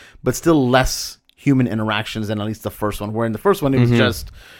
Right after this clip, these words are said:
Speaker 1: Sonic and James Marsden going for the, going for a drive, which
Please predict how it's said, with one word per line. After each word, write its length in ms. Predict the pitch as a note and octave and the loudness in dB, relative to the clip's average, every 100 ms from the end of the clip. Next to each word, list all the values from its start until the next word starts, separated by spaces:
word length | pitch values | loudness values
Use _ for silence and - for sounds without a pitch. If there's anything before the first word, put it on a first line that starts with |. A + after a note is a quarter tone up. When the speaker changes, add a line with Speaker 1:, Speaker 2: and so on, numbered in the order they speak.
| - _ | -20 _
Speaker 1:
Sonic 440 | - - C3+ C#3+ C#3+ | -6 0 2 2 0
and 140 | C#3 | 0
James 200 | C3+ D3 | 2 2
Marsden 400 | C3 B2+ A2+ G2 | 2 2 2 -4
going 220 | G2 A#2 A#2 | -4 -4 -2
for 80 | |
the, 100 | A2+ A#2 G#2+ - - - | -2 -4 -6 -16 -18 -10
going 180 | A#2 A#2 | -6 -2
for 140 | B2+ | 0
a 80 | B2 | 0
drive, 340 | B2 A2 G2 | 2 2 0
which 220 | G2 F#2+ | -4 -12